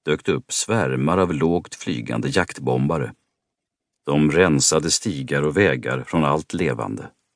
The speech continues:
Huvudvägen nitton försvann totalt på en sträcka av etthundrafemtio kilometer. Staden Agropoli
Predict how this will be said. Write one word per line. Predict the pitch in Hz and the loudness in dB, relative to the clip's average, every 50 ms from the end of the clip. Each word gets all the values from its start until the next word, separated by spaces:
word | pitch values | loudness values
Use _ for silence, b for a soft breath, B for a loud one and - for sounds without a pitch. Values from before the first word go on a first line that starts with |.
| _ _ _ _ _ _ _ _ _ _ _ _ _ _ _ _ _ | _ _ _ _ _ _ _ _ _ _ _ _ _ _ _ _ _
Huvudvägen | - - 80 71 71 73 67 73 82 92 104 92 78 73 78 | -2 0 0 2 0 0 2 2 4 4 4 4 2 2 0
nitton | 82 76 - _ _ - 104 80 65 62 | 0 -2 -4 _ _ 0 2 2 2 0
försvann | 71 67 - - 87 92 87 71 71 | -2 -2 0 2 2 2 2 2 0
totalt | - 78 71 - 110 117 80 57 60 - - | -4 -8 -4 0 0 2 2 0 -2 -4 -2
på | - | -2
en | 76 73 69 | 0 0 0
sträcka | - - 98 82 78 _ - 67 | 0 0 0 0 0 _ -4 -2
av | 69 69 - | -2 -2 0
etthundrafemtio | - 87 82 - - 82 80 76 82 80 - - 107 76 65 64 - 76 76 | -2 -2 -2 -2 0 0 2 2 2 0 0 0 0 0 0 -2 -4 -6 -4
kilometer. | - - 80 73 67 57 58 - - - 143 135 - _ _ _ _ _ _ _ _ _ _ _ _ | -4 -4 -2 -2 -4 -4 -6 -8 -8 -8 -10 -10 -10 _ _ _ _ _ _ _ _ _ _ _ _
Staden | - - - - 76 73 73 69 - 78 76 | -10 -8 -2 2 2 4 4 4 2 2 2
Agropoli | 78 78 71 76 78 85 - _ - - 82 76 73 64 | 2 2 4 4 4 4 2 _ -4 -4 -4 -2 -4 -6